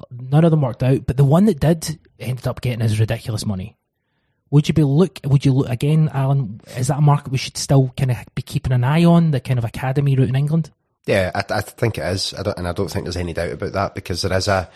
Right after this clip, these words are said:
Speaker 1: Do you think they will be
Speaker 2: there's
Speaker 1: as well,
Speaker 2: a
Speaker 1: yeah?
Speaker 2: loophole. Oh, yeah, ab-, absolutely. Um, I, I don't doubt that, um, I, I forget the na-, uh, the name,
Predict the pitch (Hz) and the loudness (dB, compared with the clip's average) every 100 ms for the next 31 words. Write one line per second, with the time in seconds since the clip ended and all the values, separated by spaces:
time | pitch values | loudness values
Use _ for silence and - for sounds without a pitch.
0 | - - 175 170 151 160 175 147 156 107 | -12 -4 -2 2 4 4 2 2 2 4
1 | 107 - 160 - 110 92 87 82 104 - | 2 2 0 2 2 2 0 0 -2 -2
2 | - - - 78 101 - - 98 92 90 | -4 -4 -4 -4 -6 -8 -6 -2 -2 -2
3 | - 92 - 92 104 98 - 85 87 - | -4 -4 -4 -2 -2 -2 -4 -2 -4 -2
4 | 85 - _ 95 90 90 85 82 80 - | -2 -4 _ -4 -2 0 -2 -2 -6 -12
5 | _ _ _ - _ _ - - - - | _ _ _ -20 _ _ -18 -14 -12 -12
6 | _ - 98 87 85 - 87 - - - | _ -14 -6 -4 -4 -6 -8 -10 -14 -14
7 | 95 - - 87 87 87 95 - | -16 -14 -10 -6 -2 0 -2 -4